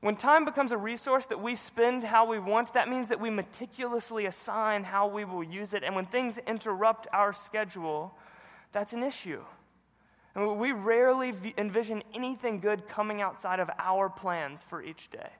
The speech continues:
But that's a problem because Jesus' ministry was almost entirely made up of chance encounters with broken people. Have you ever noticed that almost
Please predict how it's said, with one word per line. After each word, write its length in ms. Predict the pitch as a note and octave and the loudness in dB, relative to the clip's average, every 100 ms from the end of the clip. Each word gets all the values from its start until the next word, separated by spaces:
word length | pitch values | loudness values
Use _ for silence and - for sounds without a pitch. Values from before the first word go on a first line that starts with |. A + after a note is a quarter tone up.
| _ _ _ _ _ _ _ _ _ _ _ - - - | _ _ _ _ _ _ _ _ _ _ _ -20 -20 -8
But 120 | - G#3 | 0 2
that's 180 | D4 | 2
a 60 | E4+ | 2
problem 500 | - C4+ C#4+ C#4 A#3 | 2 6 6 6 0
because 260 | G3 A3 F3 | 2 -2 -2
Jesus' 560 | - C4 C#4 D#4+ C#4 | -4 -4 -4 -4 -4
ministry 460 | G#3 A3 A#3+ - C4+ | -2 0 -2 -4 -2
was 160 | A3+ | -2
almost 400 | A3+ A3+ A3+ G#3+ | 2 4 4 0
entirely 880 | - G3+ - - G3 A3 A#3+ B3 A#3+ | -6 -6 -8 -10 -2 0 2 0 -2
made 260 | A3+ G#3 G3+ | 0 2 4
up 160 | G3 | 4
of 140 | G3 - | 2 -6
chance 400 | - G3+ G3+ - | -8 -4 -4 -4
encounters 540 | F#3+ - F3 F3 E3+ | -8 -4 -2 0 -2
with 180 | E3 D3+ | -8 -6
broken 380 | E3 E3 F3 D#3 | -4 -4 -4 -12
people. 500 | E3 C#3+ - - - _ _ _ _ _ - - | -12 -14 -14 -16 -16 _ _ _ _ _ -20 -10
Have 100 | G#3+ | -2
you 80 | D#4+ | 2
ever 140 | D#4 | 4
noticed 260 | C#4 C#4+ - | 4 4 4
that 100 | C4 | 6
almost 280 | B3+ A#3+ | 6 4